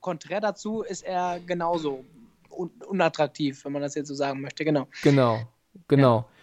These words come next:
Speaker 2: Ja, und dann macht er ja aber irgendwas mit ihr, was wir jetzt nicht sehen. Also man sieht halt, sie, sie, sie zieht hoch, aber, aber was macht er denn mit dem Würstchen? Mal ehrlich, ich, ich, ich, ich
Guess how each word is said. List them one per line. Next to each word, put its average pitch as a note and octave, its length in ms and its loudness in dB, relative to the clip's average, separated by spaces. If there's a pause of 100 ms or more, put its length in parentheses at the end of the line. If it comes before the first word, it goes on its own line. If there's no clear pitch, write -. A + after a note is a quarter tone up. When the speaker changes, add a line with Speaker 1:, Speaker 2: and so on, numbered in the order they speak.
(260)
Speaker 2:
Ja, E3+ 220 8
und F3 160 6
dann E3+ 360 6
macht E3+ 260 -2
er A3 100 2
ja G3 140 0
aber F#3+ 200 2
irgendwas F#3+ 580 -2
mit F#3 160 -4
ihr, F#3 280 2
was D#3 200 2
wir D#3 100 4
jetzt D#3 240 -2
nicht D3 180 0
sehen. F#3+ 480 2 (400)
Also C3 180 0
man C3 180 4
sieht E3 200 0
halt, D3+ 180 6
sie, C#3 160 2
sie, C3 300 -4
sie A2+ 140 -8
zieht C#3+ 320 -2
hoch, F3 200 2
aber, C3+ 320 0
aber - 220 -8
was - 180 0
macht C3+ 220 4
er D3+ 60 4
denn C3+ 120 6
mit B2 140 2
dem A#2+ 160 0
Würstchen? G#2+ 400 -4
Mal G#2+ 160 -4
ehrlich, B2 320 -2
ich, A#2+ 120 -12 (120)
ich, - 220 -18
ich, - 160 -12 (220)
ich - 280 -6